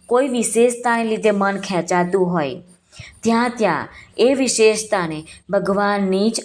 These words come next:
માનવી જોઈએ અને ભગવાનનું જ ચિંતન કરવું જોઈએ. કે પછી એ વિભૂતિ અહીં ભગવાન દ્વારા કહેવાઈ હોય અથવા ન પણ કહેવાઈ હોય.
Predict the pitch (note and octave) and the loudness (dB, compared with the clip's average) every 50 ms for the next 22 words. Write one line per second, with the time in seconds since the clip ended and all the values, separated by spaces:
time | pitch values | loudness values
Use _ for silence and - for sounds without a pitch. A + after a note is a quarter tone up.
0 | - F#3 F3+ F3 F3 F3 F3 F3+ F3+ F3+ F3+ E3+ E3 E3 D#3+ - - F3 F3 E3+ | -4 -2 0 0 2 2 2 2 2 2 0 0 0 -2 -2 -2 -2 0 0 0
1 | F3 E3+ E3+ F3 F3 F3 F3 F3+ F3+ F3+ F3+ F3 F3 F#3 G3+ A3+ A#3 A3+ - - | 0 0 0 0 0 2 2 2 2 2 0 0 2 2 2 0 0 -2 -6 -12
2 | - - - - - - G3+ F#3 F3+ F3+ F3+ G3 G3+ A3 B3 - - - - _ | -18 -20 -20 -16 -8 -4 -2 0 0 0 0 0 -2 -2 -4 -8 -12 -18 -20 _
3 | _ - F3 E3+ E3+ F3 F3+ F3 D#3+ D#3+ D3 C3 C3 C3+ - - - _ _ _ | _ -4 -2 0 0 0 0 0 0 -4 -6 -6 -10 -14 -16 -18 -20 _ _ _
4 | _ _ _ _ _ _ _ _ - _ _ _ _ _ _ _ _ _ _ _ | _ _ _ _ _ _ _ _ -20 _ _ _ _ _ _ _ _ _ _ _
5 | _ _ _ _ - G3+ G3 - G3 F#3+ F#3 - G#3+ G#3+ G#3+ G#3+ G3+ - F3+ G3+ | _ _ _ _ -2 -2 0 0 -2 -2 -2 -2 -2 -2 -2 -2 -2 0 2 2
6 | G3+ G3+ F#3+ G3 F#3 D#3+ E3 F#3+ F#3+ - A#3 A#3 G#3+ F#3 D#3 - - - - - | 2 2 2 0 -2 -2 0 -2 -2 0 0 -2 -2 -2 -4 -6 -8 -14 -20 -20
7 | _ _ _ _ _ _ _ _ _ _ _ - - G3+ A3 G3+ F3 F#3+ F3+ F3+ | _ _ _ _ _ _ _ _ _ _ _ -6 -2 -2 -2 0 0 0 0 0
8 | F3+ F#3 F#3+ G3 G3+ G3+ G3 G3+ G3 G3 F#3+ F#3 F#3 F3 D#3+ D#3 D#3 F3 F3 F#3 | 0 0 0 0 0 -2 -2 -2 0 0 -2 -2 -2 -2 -2 0 0 0 0 0
9 | F#3+ F#3 F#3+ F#3 F3+ F3 F3 - - E3 E3 E3+ F3 F3 E3+ D#3+ D3 C#3+ C#3+ - | 0 0 0 0 2 2 0 0 -2 -4 -2 -2 -2 -2 -2 -2 -4 -4 -4 -2
10 | - G#3 B3+ C#4 C4+ A#3+ G#3 F3+ D#3 C#3+ C3+ C3+ C#3 C3+ - C#3 C3+ - - | -2 -2 -2 -2 -2 -4 -4 -6 -6 -8 -8 -10 -10 -12 -12 -14 -14 -14 -16